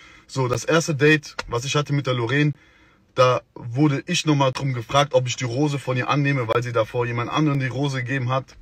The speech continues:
Und, äh, zu jedem, zu jeder vergebenen Frau gesagt hat, „Keiner sollte mich wählen, ich wäre eine Fake-Person, ich würde Show machen.“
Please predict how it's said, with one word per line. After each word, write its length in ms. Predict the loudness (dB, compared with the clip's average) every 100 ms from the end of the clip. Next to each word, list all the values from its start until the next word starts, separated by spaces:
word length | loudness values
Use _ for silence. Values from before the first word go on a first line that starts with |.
| -8
Und, 320 | -4 -4 -4
äh, 220 | -4 -4
zu 160 | -4 -6
jedem, 520 | -2 0 0 -2 -6 -12 -12
zu 120 | -6
jeder 240 | -2 -2
vergebenen 460 | -2 -4 -2 -4 -4
Frau 240 | 0 0
gesagt 360 | 0 0 0 0
hat, 200 | -6 -8 -20 -20 -20 -20 _
„Keiner 260 | 2 4 6
sollte 260 | 6 4 2
mich 200 | 0 4
wählen, 260 | 4 4
ich 160 | 0 0
wäre 220 | 2 2
eine 360 | 2 0 0 -4 -10 -20 _
Fake-Person, 680 | 0 2 2 4 2 4 2
ich 100 | 2
würde 160 | -2 -4
Show 220 | 0 2
machen.“ 440 | 4 4 2 0